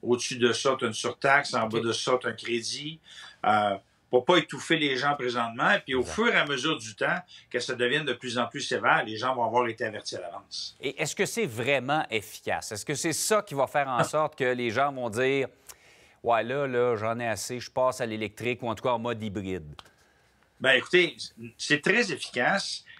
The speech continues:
Speaker 1: Et en fait, je dirais que c'est même plus efficace qu'une simple taxe sur l'essence. Parce qu'une taxe sur l'essence,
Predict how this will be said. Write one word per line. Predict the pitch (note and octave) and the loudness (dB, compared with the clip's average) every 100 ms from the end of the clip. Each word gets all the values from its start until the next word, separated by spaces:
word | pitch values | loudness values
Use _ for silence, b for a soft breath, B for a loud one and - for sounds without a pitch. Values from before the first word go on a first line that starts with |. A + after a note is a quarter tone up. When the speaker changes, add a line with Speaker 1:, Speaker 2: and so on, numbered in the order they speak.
| - | -2
Speaker 1:
Et | C3 C3+ | 2 4
en | B2+ A#2 | 4 2
fait, | A3+ F#3 | 0 -2
je | |
dirais | B2 B2 E3 | -4 0 0
que | |
c'est | - C3 | 0 -2
même | D3+ | -2
plus | G3 F3 | -4 -6
efficace | C#3+ - C#3+ D#3+ - | -6 -6 -4 -4 -4
qu'une | A#2+ | -8
simple | - D3 B2 | -6 -6 -4
taxe | C#3+ D3 | -4 -4
sur | - A2 | -4 -4
l'essence. | G2+ - - - | -4 -6 -8 -10
Parce | - A2 | -12 -8
qu'une | - B2 | -8 0
taxe | G#3+ G#3 | 2 2
sur | C#3+ | 0
l'essence, | A2+ G2 C#3 F#3 F#3 | -2 0 0 0 -6